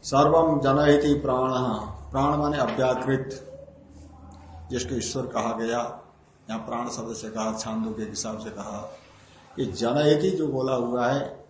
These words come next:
ऋणंत प्रयोग है, जायते होता है प्रयोजक में, प्रयुज्य में जायते होता है, ये प्रयोजक है,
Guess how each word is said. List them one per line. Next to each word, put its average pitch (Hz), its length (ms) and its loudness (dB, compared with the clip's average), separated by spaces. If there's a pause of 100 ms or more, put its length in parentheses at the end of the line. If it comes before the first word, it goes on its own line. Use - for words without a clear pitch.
(200)
ऋणंत 135 340 -2
प्रयोग 107 380 -6
है, 95 140 -14 (960)
जायते 127 480 0
होता 107 400 -2
है - 220 -14 (1700)
प्रयोजक 127 520 6
में, 110 280 -6 (280)
प्रयुज्य 139 400 4
में 147 200 2
जायते 120 440 0
होता 139 280 0
है, 151 120 2
ये 151 60 2
प्रयोजक 123 460 2
है, 104 600 -6